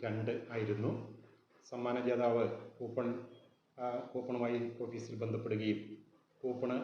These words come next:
അർഹമായിട്ടുള്ള വ്യക്തിയാണെന്ന് ഞങ്ങൾക്ക് ബോധ്യം വരികയും ചെയ്തിരിക്കുകയാൽ ഈ സമ്മാനം ബമ്പർ സമ്മാനമായിട്ടുള്ള ആൾട്ടോ കാർ നാളെ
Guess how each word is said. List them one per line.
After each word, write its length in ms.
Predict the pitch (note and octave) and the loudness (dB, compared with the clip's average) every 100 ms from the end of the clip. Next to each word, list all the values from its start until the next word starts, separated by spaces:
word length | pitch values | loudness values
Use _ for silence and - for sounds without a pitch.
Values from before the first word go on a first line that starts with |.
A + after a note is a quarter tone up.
| A#2+ | 0
അർഹമായിട്ടുള്ള 840 | A#2+ B2 C3 B2 B2 B2+ - B2+ | 0 0 0 0 0 0 0 -2
വ്യക്തിയാണെന്ന് 680 | A#2 A2+ B2+ A#2 A#2 A#2 A#2 | -2 -2 0 0 2 0 -2
ഞങ്ങൾക്ക് 380 | A#2+ A#2 A2+ G#2+ | -2 -4 -4 -4
ബോധ്യം 360 | G#2 A2+ A#2 | -2 0 0
വരികയും 300 | A2+ A2 A2 | 2 0 0
ചെയ്തിരിക്കുകയാൽ 500 | G#2+ G#2 G#2 G#2+ F#2+ - - - - _ _ _ | 0 0 0 0 -2 -4 -10 -18 -20 _ _ _
ഈ 80 | A#2 | -8
സമ്മാനം 560 | A2+ A#2 A#2+ A#2 C#3+ - | -4 -2 0 2 0 -2
ബമ്പർ 220 | A2 A2+ | 0 0
സമ്മാനമായിട്ടുള്ള 760 | A2+ A#2 A#2 A2+ A2+ A2 A2+ | 0 0 0 0 0 -2 -2
ആൾട്ടോ 340 | A2+ A2 G#2+ A#2 - | 0 0 0 0 2
കാർ 160 | G#2+ F2+ - - - - - - - - | 0 0 -4 -14 -18 -18 -20 -20 -16 -6
നാളെ 400 | A#2+ A#2+ B2 | -2 2 4